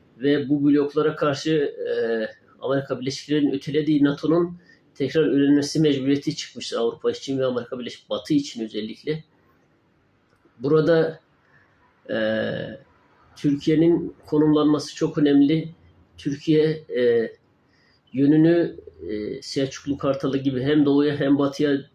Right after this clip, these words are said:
dönmek mecburiyeti vardır ve ilişkilerin bu şekilde devam ettirmektedir. Türkiye hiçbir zaman bir blokun tarafı olmamalıdır. E, olacaksa kendi, e, e,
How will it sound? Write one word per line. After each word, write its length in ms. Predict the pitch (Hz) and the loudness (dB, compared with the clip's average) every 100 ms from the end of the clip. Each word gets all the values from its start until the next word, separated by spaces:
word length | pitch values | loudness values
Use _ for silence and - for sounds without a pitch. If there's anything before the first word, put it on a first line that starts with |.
| - | -4
dönmek 320 | 135 143 143 | 2 2 2
mecburiyeti 440 | 131 131 139 - 139 | 0 0 -2 -2 -2
vardır 380 | 139 156 - _ _ _ _ _ 135 | -2 -2 -8 _ _ _ _ _ -2
ve 300 | 139 117 - | 0 0 -2
ilişkilerin 500 | 135 139 139 135 131 | -2 -2 -2 -2 -2
bu 40 | |
şekilde 480 | - 131 131 127 120 | -4 -4 -6 -8 -2
devam 240 | 135 135 | 0 2
ettirmektedir. 760 | 135 - 139 143 143 147 156 - _ _ _ _ _ _ | 0 -2 -4 -2 0 0 -2 -8 _ _ _ _ _ _
Türkiye 420 | - 143 143 156 143 | -2 -2 2 2 2
hiçbir 260 | - 156 | -2 -2
zaman 440 | 143 151 156 147 135 | 2 2 2 2 2
bir 160 | 139 | 2
blokun 560 | 139 147 - 147 143 - - | 2 0 2 2 2 0 -6
tarafı 340 | 139 135 123 | -4 -2 -2
olmamalıdır. 840 | 131 135 151 147 147 160 - - _ _ _ _ _ - | -2 0 2 2 0 -4 -6 -20 _ _ _ _ _ -14
E, 60 | 98 - | -12 -10
olacaksa 520 | 113 135 139 143 165 | -2 0 0 -2 -4
kendi, 680 | 160 147 143 151 165 156 - - - | -2 2 2 4 4 4 0 -6 -12
e, 80 | 113 | -8
e, 300 | 113 110 | -6 -6